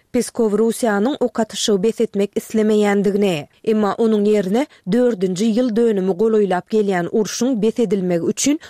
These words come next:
gutornukly parahatçylyk ylalaşygyny isleýändigini aýtdy. Bellesek Zelenski Rождество bayramynda atyşy besetmäge çagyrypdy.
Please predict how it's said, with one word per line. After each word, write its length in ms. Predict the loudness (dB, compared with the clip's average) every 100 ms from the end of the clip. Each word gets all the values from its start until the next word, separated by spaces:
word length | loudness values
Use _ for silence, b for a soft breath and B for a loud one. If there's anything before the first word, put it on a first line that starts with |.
| B
gutornukly 600 | -6 0 -2 0 -2 -4
parahatçylyk 760 | -2 -2 -2 -2 -6 -2 -2 0
ylalaşygyny 600 | 2 2 0 0 0 0
isleýändigini 800 | -4 -2 0 2 2 2 0 0
aýtdy. 680 | -2 -4 _ 0 0 -2 -6 b -2
Bellesek 480 | 0 0 -2 -2 0
Zelenski 600 | 0 0 -2 -4 -2 2
Rождество 640 | 0 0 -2 -2 0 0
bayramynda 540 | 0 0 0 -2 -2 -2
atyşy 540 | -4 -6 -4 0 0 0
besetmäge 640 | 0 -2 0 0 0 0
çagyrypdy. 920 | 0 0 0 0 -2 -2 0 0 -2